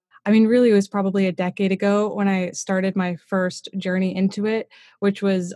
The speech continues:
all through starting a blog back in two thousand nine. And then gradually that turned into my first business, which is a P R company.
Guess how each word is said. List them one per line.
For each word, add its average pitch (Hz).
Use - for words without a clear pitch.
all 226
through 226
starting 190
a 190
blog 180
back 180
in 185
two 190
thousand 180
nine. 175
And 202
then 190
gradually 262
that 202
turned 202
into 190
my 185
first -
business, 208
which 185
is 175
a 185
P -
R 208
company. 196